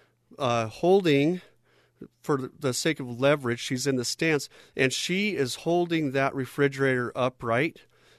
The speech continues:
There's a strap on the refrigerator, so they're using safety, right? They brought straps. They're pretty smart. And to increase the, the level of security, the promise that that refrigerator is gonna get home in one piece,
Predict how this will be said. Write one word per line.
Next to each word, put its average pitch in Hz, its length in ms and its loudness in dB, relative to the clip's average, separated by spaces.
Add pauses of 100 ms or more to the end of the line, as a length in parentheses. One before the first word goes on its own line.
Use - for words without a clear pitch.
There's 123 160 -4
a 123 80 -4
strap 190 440 4
on 156 100 6
the 139 60 2
refrigerator, 113 800 -4
so 156 200 0
they're 143 200 2
using 180 340 0
safety, 120 480 -2
right? 127 300 0
They 160 100 -2
brought 269 240 -6
straps. - 460 -2
They're 180 80 -4
pretty 196 220 -4
smart. 135 420 -2 (440)
And 151 260 2
to 160 320 4
increase 185 800 -2 (360)
the, 143 420 2
the 135 100 2
level 151 480 2
of 131 120 0
security, 170 640 0
the 123 180 -4
promise 160 540 0
that 143 100 -2
that 127 140 -2
refrigerator 147 520 0
is 135 120 -6
gonna 131 160 2
get 123 180 -4
home 147 340 2 (380)
in 120 160 0
one 139 220 4
piece, 160 480 -4